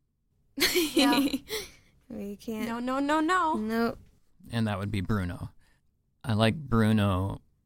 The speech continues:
Speaker 3: because of the things that we find out about him th-, just through observation. For example, when
Speaker 1: Mm-hmm.
Speaker 3: Mirabelle is visiting him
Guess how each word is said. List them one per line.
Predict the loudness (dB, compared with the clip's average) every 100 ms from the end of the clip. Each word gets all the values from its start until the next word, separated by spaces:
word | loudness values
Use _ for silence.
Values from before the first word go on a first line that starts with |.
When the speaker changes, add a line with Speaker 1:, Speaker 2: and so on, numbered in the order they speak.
| -6
Speaker 3:
because | -4 -4 0 2 4 0 -4
of | -8 -6
the | -6
things | 2 4 4 2 -2 -6 -8 -14 -6
that | -2
we | -2
find | 2 2 4 4
out | 2
about | 2 0 0
him | 0 0 0
th-, | -4 -14
just | -4 -4 0
through | 2
observation. | 2 0 -4 -4 -6 -2 0 0 -4 -6
For | -4
example, | -2 0 0 0 -2
when | 0 0
Speaker 1:
Mm-hmm. | 2
Speaker 3:
Mirabelle | 2 2 -2 -2
is | -2
visiting | 0 0 0 -2
him | 0 -2 -4